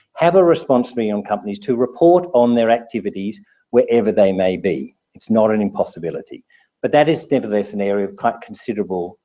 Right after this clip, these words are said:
uh, discussion still within the international law framework.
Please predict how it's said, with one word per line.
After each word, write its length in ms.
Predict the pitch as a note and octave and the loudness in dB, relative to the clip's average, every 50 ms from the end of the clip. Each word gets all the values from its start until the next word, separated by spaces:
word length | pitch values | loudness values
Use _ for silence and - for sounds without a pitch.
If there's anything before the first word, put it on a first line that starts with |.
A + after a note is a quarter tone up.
| _ _ _ _ | _ _ _ _
uh, 200 | F2+ E2+ D#2+ D#2+ - | -6 -4 -4 -4 -4
discussion 540 | - G#2 - - - A#2+ A2 - - A2 F#2+ | -4 -6 -2 2 4 4 4 4 0 -4 -4
still 300 | - - - G2 F2 E2+ | -6 -4 -2 -2 -2 -2
within 300 | E2 F#2 F2 G2 F#2 F2+ | -2 -4 -4 -4 -4 -4
the 120 | F#2 F2+ F2 | -4 -6 -6
international 600 | F2 - - F2 E2+ E2 E2 - - - E2+ E2 | -8 -10 -10 -8 -8 -8 -10 -12 -12 -12 -10 -8
law 180 | E2+ D#2+ D#2 D#2 | -6 -6 -8 -8
framework. 500 | - - E2+ E2 D#2+ C#2+ C2 A#1+ - | -8 -8 -8 -8 -8 -8 -10 -12 -14